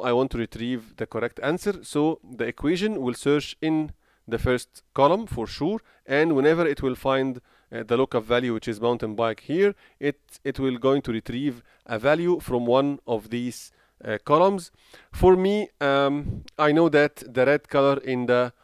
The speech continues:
one, two, three, four, fourth column, so I can just write four for the moment. I'm going to write four by uh, myself, and then comma again, and now asking you if you want the match to be approximate or, uh, exact match.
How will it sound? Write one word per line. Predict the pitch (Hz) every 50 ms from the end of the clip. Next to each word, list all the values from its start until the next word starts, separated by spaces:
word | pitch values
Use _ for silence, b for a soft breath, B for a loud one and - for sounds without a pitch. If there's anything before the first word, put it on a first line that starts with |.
| _ _ _
one, | - 117 120 127 131 135 131
two, | - - 127 127 120
three, | - - 120 123 131
four, | 127 - - 127 127 135 135 131 -
fourth | - - - 127 127 127 - - _ _ _
column, | - 139 151 180 196 196 b b b b b
so | - - 143 139
I | 135 131
can | - 151 143 139
just | 131 127 143 143 - - - -
write | 120 120 123 123 123 -
four | - - 123 123 123 120 117 117 -
for | - - 117
the | 104 113 104
moment. | 110 117 127 160 190 196 - b b b b b -
I'm | 110 107
going | 98 110 110 -
to | - 104
write | 107 110 107 -
four | - - 117 117 117 110
by | 101 107 107 107 107 107 107 b b b b b b b -
uh, | - 113 107 107 110 101 92 110
myself, | 113 110 107 110 - 127 147 190 233 - - - -
and | - 123 117 113
then | 120 120 120
comma | - - 127 123 123 123 123 -
again, | 120 113 110 117 117 123 127 127 123 b b b b b -
and | 120 117 120
now | 123 135 135 135 135 -
asking | 127 127 - - - 120 120
you | 113 117 123 127 131 -
if | 123 113 -
you | 120 113
want | 110 113 123 127 - - -
the | 120 120
match | 110 113 117 120 - -
to | - 113
be | 113 117 -
approximate | 107 110 - 113 107 - - 113 113 113 117 113 - -
or, | 110 113 110 110 107 107 b b b b b b b -
uh, | 117
exact | 113 107 117 113 107 107 123 117 - -
match. | 123 120 147 175 - - - -